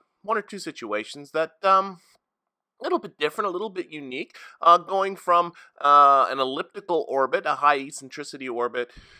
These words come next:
into a circular orbit and trying to rendezvous with something in that circular orbit and trying to do that efficiently, as well as going from a hyperbolic trajectory into a circular orbit, but not only just getting into the orbit, but also getting into a specific position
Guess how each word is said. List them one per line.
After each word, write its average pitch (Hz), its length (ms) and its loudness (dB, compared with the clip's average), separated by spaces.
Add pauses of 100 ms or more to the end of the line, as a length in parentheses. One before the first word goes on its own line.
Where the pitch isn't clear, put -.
(220)
into 139 460 -8
a 127 100 -2
circular 160 500 -6
orbit 117 360 -4
and 120 80 -14
trying 127 220 -4
to 117 60 -6
rendezvous 117 480 -2
with 104 100 -12
something 113 320 -12
in 107 120 -14
that 104 300 -8
circular 98 460 -10
orbit 92 320 -6
and 180 100 -16
trying 156 220 -2
to 135 100 -10
do 120 140 -10
that 104 180 -2
efficiently, 123 680 -12 (440)
as 190 160 0
well 214 240 0
as 220 100 -4
going 180 280 -8
from 175 180 -10
a 147 60 -6
hyperbolic 175 840 -6
trajectory 135 680 -8
into 131 400 -10
a 117 80 -6
circular 139 600 -6
orbit, 117 420 -4 (300)
but 151 160 -12
not 214 240 0
only 185 400 -6 (240)
just - 200 -12
getting 131 240 -2
into 277 200 -6
the 180 120 -8
orbit, 143 340 2
but 151 80 -6
also 160 240 -2
getting 147 300 -12
into 147 260 -16
a 139 80 -12
specific - 640 -16
position 120 600 -10